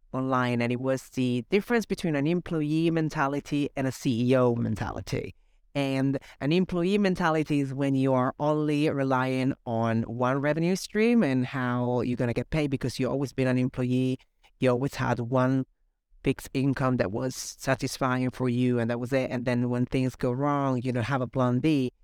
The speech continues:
And that's where the C E O mentality comes up. And it's when you start to understand the potential and the opportunity that there is when you have elasticity in your,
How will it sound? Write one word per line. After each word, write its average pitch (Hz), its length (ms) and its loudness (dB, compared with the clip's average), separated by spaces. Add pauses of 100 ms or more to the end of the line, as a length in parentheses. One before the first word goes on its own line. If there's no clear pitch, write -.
(180)
And 127 80 -8
that's 135 160 0
where 139 100 2
the 131 80 -2
C 131 220 0
E 135 80 2
O 139 40 0
mentality 131 440 -2
comes 120 200 -2
up. 117 200 2
And 117 100 0
it's 117 400 -6
when 120 180 0
you 120 220 -2
start 131 260 0
to 135 120 -2
understand 120 520 -2 (160)
the 123 240 0 (480)
potential 156 720 -2
and 135 220 -2
the 139 120 2
opportunity 190 600 0
that 131 180 0
there 135 220 -2
is 135 240 -2 (320)
when 139 160 0
you 131 100 0
have 139 240 -2
elasticity 135 920 0
in 123 240 2
your, 120 520 2